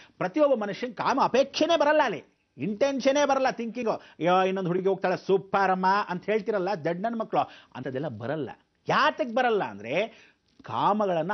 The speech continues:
ಅಪೇಕ್ಷೆಗಳು ಇಲ್ಲದೆ ಮಾಡ್ತಾ ಇರ್ತಕ್ಕಂಥ ತುಳಸಿ. ಅದಕ್ಕೆ ಇವತ್ತು ಏನು ಹೇಳ್ತಿದ್ರು, "ತೀರ್ಥವನ್ನ ಯಾಕೆ ಕೊಡ್ತಾರೆ?" "ಸ್ವಲ್ಪ ಮಟ್ಟಿಗೆ ಹರಿಷಡ್ವರ್ಗ ಕಂಟ್ರೋಲ್ ಮಾಡ್ಕೊಳ್ರೋ ನನ್ ಮಕ್ಳ" ಅಂತ ತೀರ್ಥದಲ್ಲಿ ತುಳಸಿ ಹಾಕಿ ಪಚ್ಕರ್ಪುರ ಹಾಕೊಡೋದು. ಅದನ್ನೆಲ್ಲ ಯಾಕೆ ಮಾಡ್ತಾರೆ?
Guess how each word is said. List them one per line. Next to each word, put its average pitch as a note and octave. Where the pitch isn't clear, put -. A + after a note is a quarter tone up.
ಅಪೇಕ್ಷೆಗಳು F#3+
ಇಲ್ಲದೆ C#4+
ಮಾಡ್ತಾ A#3
ಇರ್ತಕ್ಕಂಥ G3+
ತುಳಸಿ. D#3
ಅದಕ್ಕೆ C#3+
ಇವತ್ತು D#3+
ಏನು D#3
ಹೇಳ್ತಿದ್ರು, C#3+
"ತೀರ್ಥವನ್ನ B3
ಯಾಕೆ A3+
ಕೊಡ್ತಾರೆ?" A3
"ಸ್ವಲ್ಪ C#3
ಮಟ್ಟಿಗೆ B2+
ಹರಿಷಡ್ವರ್ಗ B2+
ಕಂಟ್ರೋಲ್ B2+
ಮಾಡ್ಕೊಳ್ರೋ B2
ನನ್ A#2
ಮಕ್ಳ" A#2
ಅಂತ A#2+
ತೀರ್ಥದಲ್ಲಿ E3
ತುಳಸಿ D#3+
ಹಾಕಿ B2
ಪಚ್ಕರ್ಪುರ G3+
ಹಾಕೊಡೋದು. C#3+
ಅದನ್ನೆಲ್ಲ G#2+
ಯಾಕೆ C3+
ಮಾಡ್ತಾರೆ? B2